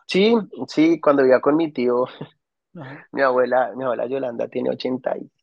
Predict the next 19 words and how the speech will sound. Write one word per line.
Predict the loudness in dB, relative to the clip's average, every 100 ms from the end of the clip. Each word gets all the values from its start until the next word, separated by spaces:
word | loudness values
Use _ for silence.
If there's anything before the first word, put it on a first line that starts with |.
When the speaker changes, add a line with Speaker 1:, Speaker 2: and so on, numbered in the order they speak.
| _ _
Speaker 1:
cuatro | -2 -2 0 -4
años, | -4 -6
creo | -6 -8
que | -6
cumple | -6 -4
ahorita. | -4 -6 -12 -12
Ella | -2 2
me | 4
dijo, | 2 4 4 6 4 2
me | 0
dijo, | 0 2
"Vaya | 4 4
al |
Alcohólicos | 4 0 0 -2
Anónimos | -2 -2 -2
a |
mandarse | -2 -4 -4 -2
a |
revisar", | -2 0 -2 -4